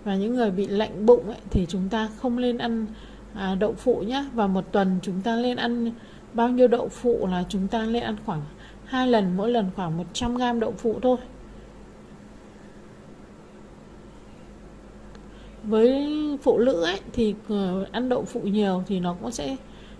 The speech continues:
à, giúp chúng ta giảm nguy cơ ung thư vú và ung thư cổ cung nhá. Ừm. Có lợi cho phụ nữ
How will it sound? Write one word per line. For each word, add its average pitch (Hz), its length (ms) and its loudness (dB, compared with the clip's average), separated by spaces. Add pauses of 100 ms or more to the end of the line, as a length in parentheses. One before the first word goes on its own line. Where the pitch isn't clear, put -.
(120)
à, 220 160 0
giúp 285 200 0
chúng 220 220 0
ta 233 240 2
giảm 190 260 0
nguy 226 140 2
cơ 233 240 4
ung 226 240 0
thư 240 240 0
vú 208 340 4
và 302 160 0
ung 220 220 -2
thư 233 260 0
cổ 226 120 4 (120)
cung 240 240 8
nhá. 285 140 0 (600)
Ừm. 208 280 2 (1800)
Có 214 100 4
lợi 254 260 4
cho 247 180 0
phụ 240 240 -2
nữ 262 220 0